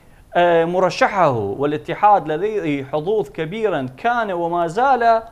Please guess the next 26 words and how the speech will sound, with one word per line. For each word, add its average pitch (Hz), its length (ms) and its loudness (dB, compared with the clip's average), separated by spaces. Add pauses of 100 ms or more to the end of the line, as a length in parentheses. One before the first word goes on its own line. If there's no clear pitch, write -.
مرشحنا 190 720 -2
لديه 185 260 -2
حظوظ 170 340 -4
كبيرة، 180 380 -4
ونعتمد 175 580 -4
على 160 260 0
خمس 254 360 -4
نقاط 180 400 2 (480)
الذي 165 240 0
نعتبرها 175 800 2
نقاط 170 460 -2
قوة 240 360 2
للاتحاد 143 560 -2
الوطني 143 380 -4
الكردستاني. 170 640 -6 (440)
النقطة 247 340 0
الأولى، 226 720 2 (760)
آه، 170 560 4
علاقة 233 460 2
الاتحاد 196 580 2
الوطني 180 400 -4
الكردستاني 151 580 -4
والرئيس، 147 920 -4
آه، 127 520 -2
برهم 151 480 -2
صالح 202 500 2